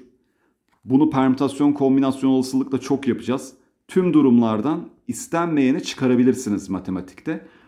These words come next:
Gerçekten hayatta da böyle gerçi. Tümünden istenmeyeni çıkarırsanız böylece güzel bir duruma ulaşmış olursunuz.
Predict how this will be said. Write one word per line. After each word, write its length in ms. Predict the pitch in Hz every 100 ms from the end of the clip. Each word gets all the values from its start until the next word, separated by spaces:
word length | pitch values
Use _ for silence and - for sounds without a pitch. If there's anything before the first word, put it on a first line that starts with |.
| _
Gerçekten 460 | 123 123 - - 170
hayatta 380 | 180 175 180 170
da 120 | 117
böyle 200 | 104 87
gerçi. 480 | 85 80 - 196 196 - _ _ _
Tümünden 580 | 160 160 156 151 147 -
istenmeyeni 680 | 123 - 147 143 131 123 117
çıkarırsanız 760 | - 156 175 - 131 156 - _ -
böylece 760 | 98 120 135 110 107 120 151 - _ _
güzel 420 | 107 101 120 120 107
bir 220 | 101 87
duruma 480 | 120 104 120 - -
ulaşmış 640 | 107 92 - 139 - - 107
olursunuz. 880 | 101 98 - 87 85 82 80 -